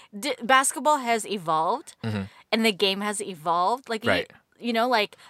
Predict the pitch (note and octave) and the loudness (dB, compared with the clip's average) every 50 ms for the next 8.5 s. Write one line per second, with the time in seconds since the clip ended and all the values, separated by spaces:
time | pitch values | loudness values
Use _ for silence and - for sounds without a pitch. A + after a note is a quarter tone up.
0 | - - A#3+ B3+ C#4 C#4 C#4 B3 A3+ C#4 C4+ B3 B3 A#3 A#3+ A#3 A3 A3 A3 G#3 | 0 2 4 4 4 2 0 -2 -2 -4 -4 -2 -2 -2 0 0 0 0 -2 -4
1 | G3+ G3 A3 A3 G3 F#3 - C4 D4 D4 F#3+ - - - - G#2 B2 C3 D#3 F#3 | -4 -4 -2 -2 -2 -2 -2 -4 -4 -4 -6 -6 -6 -8 -10 -6 -6 -4 -4 -4
2 | - D3 C#3+ C#3+ C#3+ C#3+ E3 F3+ F#3+ - - A3+ A#3+ - D3+ G2 - - - - | -2 0 0 2 2 0 -2 -4 -4 -2 0 -2 -2 -2 -6 -6 -8 -10 -16 -20
3 | - - - _ - - C4 C#4 - E4 D4+ C4+ C#4+ C#4 B3+ C4+ A#3+ A3 B3 B3 | -20 -20 -20 _ 0 0 2 4 2 2 2 4 4 4 4 4 0 2 4 4
4 | - F#3+ E3+ F3+ F#3 F#3+ E3 - - D3+ F#3+ E3+ G#3+ A3+ - - C#4 - D4+ D4+ | 4 4 2 0 -2 -2 -4 -8 -14 -12 -6 -4 -4 -4 -2 -2 -2 0 0 0
5 | F4+ - A#3 G3+ F#3+ F#3 F3+ E3+ E3+ - E3 D#3 E3 F3 F#3 G3 G3+ G#3 A3 A#3 | 2 2 0 2 2 2 0 0 0 -2 -4 -2 -2 0 0 2 2 2 2 2
6 | A#3+ C4 F#4 - - D#4+ E4 D#4 - - D4+ C#4 C4 - - - - F#3+ F3 G3+ | 2 2 0 0 0 2 2 0 0 0 0 0 0 0 -4 -2 4 6 6 8
7 | A#3+ B3 - F3 E3 E3+ G#3 F3 - - - - C3+ C#3+ D#3 C3+ A2+ _ _ _ | 10 10 10 8 8 6 4 4 2 0 -2 0 0 0 0 -2 -4 _ _ _
8 | - - - - - - A#2 A#2+ D3+ C#3 | -20 -20 -20 -8 -2 -2 0 2 2 0